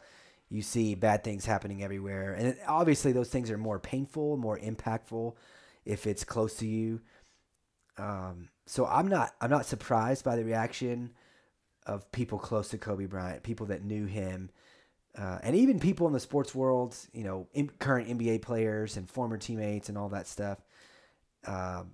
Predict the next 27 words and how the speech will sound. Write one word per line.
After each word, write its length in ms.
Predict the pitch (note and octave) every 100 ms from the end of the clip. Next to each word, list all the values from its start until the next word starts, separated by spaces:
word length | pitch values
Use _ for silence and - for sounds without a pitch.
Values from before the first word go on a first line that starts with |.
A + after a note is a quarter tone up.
| _ -
but 180 | G#2 -
I, 260 | B2 C3
I 240 | B2 A#2 B2
am 260 | C3 D#3+
surprised 560 | D3 C3+ C3 B2 A#2 -
by 100 | G2+
how 260 | F#2+ A#2 B2
much 540 | A#2+ A#2 - - - _ _ _ _ _ _ _ -
it's 180 | G2 B2+
really 160 | A#2+
affected 720 | G2 - A2 - A2 G#2 F#2+ F2 - _
fans 420 | - C#3 C#3+ C3+
who 140 | C3+
never 300 | A#2 B2 A2+
met 220 | F#2+ G#2+
him, 200 | G#2+ - - _
you 100 | G2
know, 280 | G2 G2+ G#2 - - _ -
that 180 | G2+
just 340 | A2 A2 - - _ _ _ _ _ -
kinda 100 | G2
like 180 | G#2 -
you 60 |
and 100 | G#2+
I 180 | G#2 G#2
saw 380 | F#2+ - G2+ G#2+
him 440 | G2+ G#2 G2+ G#2